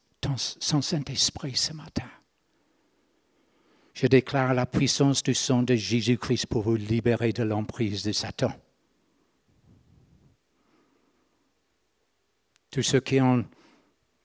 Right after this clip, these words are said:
des habitudes mauvaises, tous ceux qui sont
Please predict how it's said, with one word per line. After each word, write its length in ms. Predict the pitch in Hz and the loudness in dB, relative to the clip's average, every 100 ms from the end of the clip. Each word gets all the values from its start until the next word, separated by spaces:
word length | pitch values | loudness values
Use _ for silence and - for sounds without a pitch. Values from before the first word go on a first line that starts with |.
| _ | _
des 180 | 120 110 | -2 0
habitudes 680 | 127 127 - 131 127 - - - - - _ _ _ _ _ _ _ _ 139 | 0 0 0 -2 0 -2 -2 -6 -18 -20 _ _ _ _ _ _ _ _ -6
mauvaises, 560 | 131 135 131 120 - | -2 0 0 -4 -6
tous 140 | - 127 | -4 -4
ceux 220 | - 135 | 0 -2
qui 180 | - 127 | -2 -4
sont 280 | 127 123 | 0 -2